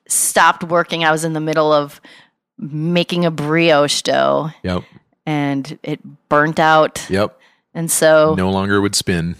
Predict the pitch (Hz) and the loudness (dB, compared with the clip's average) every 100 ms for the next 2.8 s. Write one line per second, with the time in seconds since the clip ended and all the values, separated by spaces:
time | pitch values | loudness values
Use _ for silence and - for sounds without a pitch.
0 | _ _ 156 160 160 165 160 160 147 - | _ _ -6 -2 0 0 -2 -4 -14 0
1 | 165 151 170 170 165 135 147 156 156 175 | 2 4 2 0 -4 0 2 4 4 2
2 | 170 165 - 214 220 220 202 | 0 -2 0 2 2 2 -2